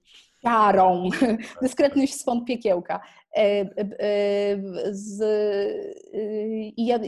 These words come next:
Speaker 1: to nie chodzi o to, że ja mam jakąś taką ideę, żeby ludzi obrażać, tylko mam tako-, taką, taką misję i naprawdę w nią wierzę, żeby dekonstruować te bzdury, y,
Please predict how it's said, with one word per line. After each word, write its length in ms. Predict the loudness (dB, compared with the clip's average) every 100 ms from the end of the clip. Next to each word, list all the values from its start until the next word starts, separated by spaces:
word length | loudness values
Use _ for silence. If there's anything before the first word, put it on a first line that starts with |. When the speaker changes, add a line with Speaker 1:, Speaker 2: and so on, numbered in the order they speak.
| -2
Speaker 1:
to 60 |
nie 120 | -2 -2
chodzi 180 | -2
o 40 | -2
to, 100 | -4
że 120 | 0
ja 100 | 0
mam 160 | 0 -6
jakąś 240 | -6 -8
taką 220 | -6 -6
ideę, 300 | -4 -2 -2
żeby 180 | -4 -4
ludzi 360 | -6 -6 -10 -8
obrażać, 580 | -2 0 2 0 -2 -4
tylko 200 | -8 -6
mam 180 | -6 -6
tako-, 340 | -8 -6 -6
taką, 480 | -6 -4 -6 -6 -8
taką 260 | -10 -6 -2
misję 400 | -2 -2 -2 -4
i 100 | -4
naprawdę 420 | -6 -8 -8 -8
w 60 |
nią 180 | -8 -8
wierzę, 280 | -6 -6 -6
żeby 220 | -6 -6
dekonstruować 760 | -6 -6 -8 -6 -2 0 -2 -4
te 80 | -8
bzdury, 560 | -6 -4 -2 0 -2 -6 -18 -20 -20 -12 -6
y, 320 | -4 -4